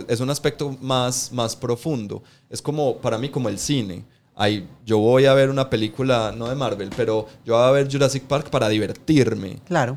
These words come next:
Speaker 1: Pero yo voy a ver una película de Lars von Trier para, cuan-, pues, porque quiero un poco más de contenido, quiero, eh, quiero como,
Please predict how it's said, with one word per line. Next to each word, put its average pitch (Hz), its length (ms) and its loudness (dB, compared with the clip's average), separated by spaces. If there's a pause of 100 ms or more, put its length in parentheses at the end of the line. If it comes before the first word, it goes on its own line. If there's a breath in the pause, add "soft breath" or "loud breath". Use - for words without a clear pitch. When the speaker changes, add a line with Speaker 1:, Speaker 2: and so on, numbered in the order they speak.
(120)
Speaker 1:
Pero 120 260 4
yo 110 160 0
voy 110 160 4
a 127 80 6
ver 135 120 4
una 135 160 -2
película 131 300 -4
de 120 60 2
Lars 104 240 0
von 113 160 -6
Trier 135 340 -2
para, 117 220 0
cuan-, 110 320 -8
pues, - 260 -6 (400)
porque 117 260 -10
quiero 110 220 -2
un 113 60 -6
poco 135 260 -6
más 123 200 -4
de 127 100 -4
contenido, 107 560 -8
quiero, 110 200 -8 (200)
eh, - 180 -12
quiero 110 240 -6
como, 120 220 -10